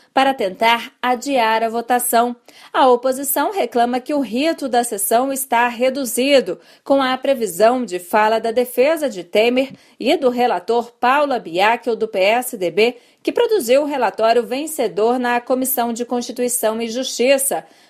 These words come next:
Ambos terão vinte e cinco minutos de discurso. Depois, quatro deputados, dois a favor e dois contrários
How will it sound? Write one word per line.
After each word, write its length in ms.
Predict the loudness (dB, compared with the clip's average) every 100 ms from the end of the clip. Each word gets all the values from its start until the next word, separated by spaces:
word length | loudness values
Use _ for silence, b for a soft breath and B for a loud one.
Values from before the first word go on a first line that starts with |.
| b
Ambos 380 | 0 2 2 -2
terão 420 | 0 2 2 2
vinte 480 | -4 -4 -4 -2 -4
e 60 | -4
cinco 400 | -2 -4 -4 -4
minutos 500 | -2 0 -2 -4 -4
de 120 | -4
discurso. 720 | -4 -6 -4 -2 -2 -4 -6 B B _
Depois, 680 | 4 4 0 0 0 -2 -8
quatro 580 | 0 4 4 2 -4
deputados, 880 | -4 -4 -6 0 2 4 2 -2 -10
dois 320 | 0 2 2 0
a 80 |
favor 480 | -4 -4 -2 0 0
e 80 | -2
dois 440 | 0 2 2 0
contrários 760 | -4 -8 -2 2 2 2 -2